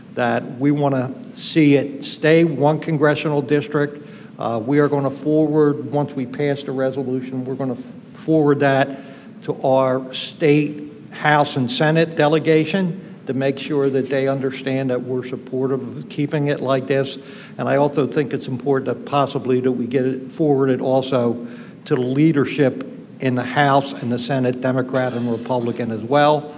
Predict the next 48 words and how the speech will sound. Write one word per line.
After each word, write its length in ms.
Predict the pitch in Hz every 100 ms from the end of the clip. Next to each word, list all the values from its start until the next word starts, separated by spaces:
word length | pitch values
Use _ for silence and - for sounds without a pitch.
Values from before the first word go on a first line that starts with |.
| - - -
when 160 | - 123
they're 340 | 120 120 123
negotiating. 1000 | 120 123 117 131 139 139 143 135 135 139 131
And 140 | 123
I, 120 | 135 -
I've 240 | 135 165
been 140 | 170 156
up 180 | 156
there 200 | 156 151 147
for 120 | 151
twenty-five 600 | - 143 143 139 139 131
years, 340 | 139 139 139
and 140 | 135 120
I 120 | 131
see 260 | 127 151
how 140 | 127 127
some 240 | 120 131
of 80 | 120
these 240 | 127 120
negotiations 960 | 127 113 127 123 123 127 120 120 117 107
go 480 | - 123 120 117 - - - - - -
and, 260 | 110 110 123
you 100 | 143
know, 160 | 123 120
what 260 | 120 139
goes 300 | - 127 123
on 480 | 135 127 127 127 120
in 140 | - 120
the 80 | 117
background. 680 | 123 127 131 131 120 120 117
So 160 | 127
I 60 | 120
think 240 | 120 143
it's 120 | 131 131
important 460 | 113 143 143 127
that 80 | 117
we 180 | 113 120
let 240 | 117 131
it 120 | 127
know 360 | 123 120 117 117 - - - -
that 260 | 123 117 117 - - - -
we 100 | 139
want 220 | 139 127
to 40 |
keep 280 | - 165 139
Bucks 220 | 139 123
County 320 | - 135 120 120
whole. 640 | 143 170 180 175 -